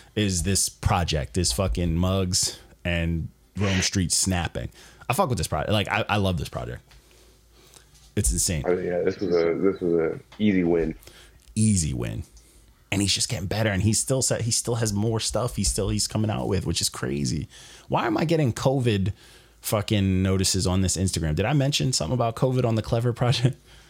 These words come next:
Speaker 1: <laughs>
Speaker 2: I don't know. Maybe you said something about it making you sick or some shit.
Speaker 1: Uh,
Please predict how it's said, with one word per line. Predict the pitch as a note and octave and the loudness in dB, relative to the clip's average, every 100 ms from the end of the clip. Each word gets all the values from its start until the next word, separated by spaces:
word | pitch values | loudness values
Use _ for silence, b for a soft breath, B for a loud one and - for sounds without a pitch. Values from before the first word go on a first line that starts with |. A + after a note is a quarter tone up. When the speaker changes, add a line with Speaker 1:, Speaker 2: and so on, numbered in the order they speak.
| b b _ - | b b _ -14
Speaker 1:
<laughs> | - A#2 - - - - B B - | 0 0 0 0 0 0 B B 0
Speaker 2:
I | F#2 | 4
don't | F2+ | 4
know. | F#2 F2 F2+ _ _ - | 4 2 -2 _ _ 0
Maybe | F#2+ | 4
you | F#2+ | 4
said | G2+ G2 | 4 2
something | E2 F#2 | 4 4
about | F2+ F2 | 4 4
it | |
making | F2+ F2+ F2 | 4 4 2
you | |
sick | E2 - F#2 | 0 -2 -4
or | - | -4
some | - F#2+ | -10 -6
shit. | G2 F#2+ - _ _ _ _ _ - | -2 -2 -4 _ _ _ _ _ -4
Speaker 1:
Uh, | F#2+ F#2 F#2 F2 F2 E2+ E2+ | 0 2 2 2 2 2 2